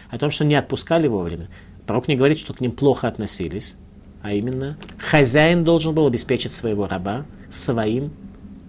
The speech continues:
уровнем жизни. Так что в Талмуде говорится, что, например, если у хозяина есть одна подушка и один раб, допустим, то кому должен он дать эту подушку?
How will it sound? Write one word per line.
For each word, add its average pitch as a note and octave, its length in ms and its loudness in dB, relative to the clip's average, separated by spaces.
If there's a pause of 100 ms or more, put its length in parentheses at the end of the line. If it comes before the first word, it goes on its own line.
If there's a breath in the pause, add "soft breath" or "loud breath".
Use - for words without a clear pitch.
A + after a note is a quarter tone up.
(380)
уровнем A2+ 380 2
жизни. F#2+ 420 -6 (240 loud breath)
Так C#3+ 140 2
что - 140 0
в - 40 -8
Талмуде E3 440 4
говорится, B2+ 480 2
что, - 180 -8
например, B2 320 -2
если A#2+ 480 0 (340 loud breath)
у C#3+ 60 -2
хозяина C#3+ 500 4
есть B2 380 0
одна B2 300 -2
подушка F#2+ 520 -6 (1200 soft breath)
и F3 240 -2
один C#3+ 260 2
раб, D#2+ 240 -8 (200)
допустим, - 440 -10 (800 loud breath)
то C3+ 220 4
кому D3 380 4
должен C#3 360 4
он A#2 100 -2
дать C3+ 200 -2
эту B2 140 -6
подушку? F2 520 -8